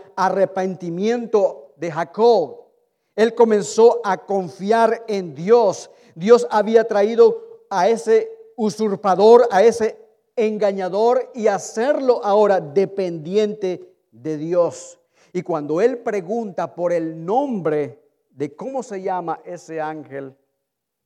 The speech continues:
dice allá, eh, más adelante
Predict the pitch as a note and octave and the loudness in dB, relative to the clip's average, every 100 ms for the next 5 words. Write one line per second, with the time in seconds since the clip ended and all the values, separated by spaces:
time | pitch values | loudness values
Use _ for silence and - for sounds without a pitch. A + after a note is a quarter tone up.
0 | _ A#2 E3 E3 F3 D#3 C3+ D3+ E3 E3+ | _ -14 -14 -10 -10 -8 -6 -4 -4 -4
1 | - _ _ _ D3 C#3 C3+ E3 D#3+ C#3+ | -12 _ _ _ -10 -10 -6 -8 -8 -12
2 | C3+ C#3+ D#3+ D#3 D3 | -8 -8 -8 -10 -12